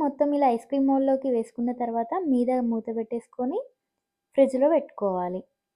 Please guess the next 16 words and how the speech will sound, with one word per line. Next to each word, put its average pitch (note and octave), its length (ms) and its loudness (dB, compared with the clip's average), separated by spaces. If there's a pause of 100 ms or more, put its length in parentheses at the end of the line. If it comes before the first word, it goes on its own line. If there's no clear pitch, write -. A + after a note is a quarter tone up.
(640)
మినిమం D4 420 2 (100)
ఒక D4 120 0 (260)
six - 120 -12 (120)
to E4 80 -2 (180)
eight B3+ 220 4
అవర్స్ C4+ 320 2
వరకు B3+ 220 -2 (100)
ఉండాలండి. A#3 380 2 (600)
ఐస్ A3+ 300 2
క్రీమ్ E4+ 240 2
అయితే C#4+ 180 -2 (120)
చాలా A#3+ 400 2
బాగా C4 200 6
వచ్చిందండి, B3 640 0
ఈ B3+ 140 -2
కుల్ఫీ A#3 320 -2